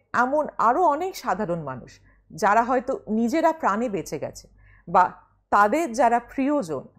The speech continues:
তারাও হয়তো তাদের সাথেই আছে, কিন্তু তাদের বন্ধু, তাদের পরিচিত মানুষ, তাদের কলিগ বা তাদের আত্মীয় স্বজনদের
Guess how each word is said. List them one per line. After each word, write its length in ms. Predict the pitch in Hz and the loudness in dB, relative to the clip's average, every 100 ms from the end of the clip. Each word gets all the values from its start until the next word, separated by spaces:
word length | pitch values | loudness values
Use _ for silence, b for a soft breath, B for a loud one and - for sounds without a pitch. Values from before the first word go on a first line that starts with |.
| - | -2
তারাও 340 | 226 240 320 | 2 4 2
হয়তো 300 | 339 311 294 | 2 -2 -2
তাদের 300 | 247 196 185 | -2 -2 -2
সাথেই 500 | 208 208 170 262 294 | -6 -6 -8 -8 -6
আছে, 260 | 147 - - _ _ b b b b - | -8 -10 -18 _ _ b b b b -8
কিন্তু 460 | 302 311 339 277 _ - | -6 0 0 -2 _ 0
তাদের 400 | 233 226 294 349 | 4 6 4 0
বন্ধু, 460 | 202 190 175 - - _ - | -2 -4 -4 -10 -20 _ 0
তাদের 460 | 196 208 320 269 - | 0 2 0 -2 -4
পরিচিত 440 | 247 226 - 202 180 | -2 -2 -6 -8 -8
মানুষ, 480 | 143 123 - - b b b - | -8 -12 -14 -20 b b b 0
তাদের 420 | 208 214 311 269 - _ - | 2 4 2 0 -6 _ -8
কলিগ 460 | 262 254 175 - - b b 160 | -2 0 -2 -8 -18 b b 0
বা 300 | 196 - - - _ _ _ | 2 2 0 -20 _ _ _
তাদের 380 | 214 214 277 285 - - | 2 4 4 0 -2 -4
আত্মীয় 400 | 226 - 302 302 | -4 -2 -4 -2
স্বজনদের 840 | 302 294 311 285 269 240 - | -2 0 0 0 2 2 -2